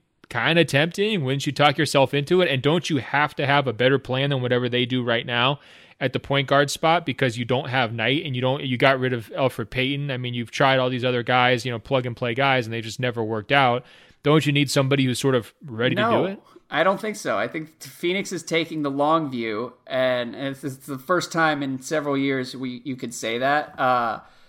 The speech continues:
Speaker 2: but
Speaker 1: Yeah,
Speaker 2: I
Speaker 1: nothing
Speaker 2: think
Speaker 1: says the long view like Trevor Ariza and Ryan Anderson. Come on, they're trying
Speaker 2: No,
Speaker 1: to win. Like,
Speaker 2: that's
Speaker 1: they, they
Speaker 2: not
Speaker 1: don't wanna,
Speaker 2: tr-
Speaker 1: they, they don't wanna be, uh,
Speaker 2: Okay.
Speaker 1: de-,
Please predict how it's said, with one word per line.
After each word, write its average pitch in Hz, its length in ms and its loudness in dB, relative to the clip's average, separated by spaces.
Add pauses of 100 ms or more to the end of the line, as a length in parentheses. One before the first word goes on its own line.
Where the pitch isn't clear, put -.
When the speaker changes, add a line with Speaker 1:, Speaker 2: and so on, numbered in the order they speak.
(380)
Speaker 2:
but 143 400 0
Speaker 1:
Yeah, 123 140 -4
Speaker 2:
I 117 60 2
Speaker 1:
nothing 185 200 4
Speaker 2:
think 170 100 0
Speaker 1:
says 156 220 2
the 143 100 6
long 139 300 4
view 131 140 2
like 131 220 4
Trevor 139 420 4
Ariza 123 300 0
and 110 100 -4
Ryan 110 220 -4
Anderson. 104 380 -8
Come 127 180 -6
on, 98 160 -8
they're 160 300 2
trying - 280 10
Speaker 2:
No, 330 60 10
Speaker 1:
to 175 60 6
win. 202 280 -6
Like, - 100 0
Speaker 2:
that's - 180 8
Speaker 1:
they, 247 120 6
they 285 80 10
Speaker 2:
not 262 100 8
Speaker 1:
don't 190 60 0
wanna, 175 220 6
Speaker 2:
tr- 147 160 -4
Speaker 1:
they, 185 180 8
they 196 200 10
don't 233 140 8
wanna 196 240 6
be, 151 280 6
uh, 131 240 6
Speaker 2:
Okay. 123 220 2
Speaker 1:
de-, 165 100 -10